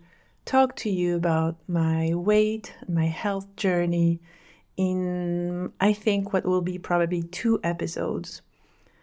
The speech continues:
Today, I'm going to talk to you about my emotional journey, which I think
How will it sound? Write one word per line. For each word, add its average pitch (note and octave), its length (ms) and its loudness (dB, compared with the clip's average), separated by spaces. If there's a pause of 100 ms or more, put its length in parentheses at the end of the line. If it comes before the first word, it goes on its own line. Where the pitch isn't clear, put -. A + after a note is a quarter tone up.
(140)
Today, G3 440 2
I'm F3+ 240 0
going F3 240 -2
to E3+ 100 -10
talk E3+ 260 -4
to G3 100 -10
you G3 120 2
about G#3 440 -2
my E3 140 2
emotional D#3+ 680 2
journey, D#3+ 540 0
which E3 260 -8
I E3 60 -4
think F3 400 -6